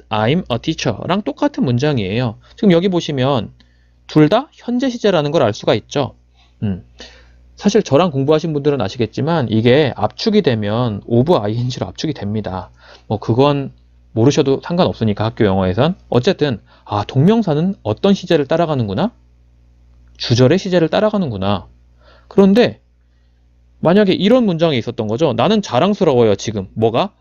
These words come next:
"내가 과거에 선생님이었다는 게 자랑스러워요." 이럴 수도 있잖아요.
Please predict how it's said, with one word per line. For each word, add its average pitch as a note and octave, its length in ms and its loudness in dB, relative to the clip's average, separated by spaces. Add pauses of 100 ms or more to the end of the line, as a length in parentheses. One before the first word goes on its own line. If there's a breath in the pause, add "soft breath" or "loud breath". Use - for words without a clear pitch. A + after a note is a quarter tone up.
"내가 A#2 280 0
과거에 C#3+ 480 2
선생님이었다는 A3+ 800 0
게 A2+ 80 2
자랑스러워요." G2+ 720 -2 (100)
이럴 A#3+ 180 4
수도 A3 180 -8
있잖아요. G2 440 -10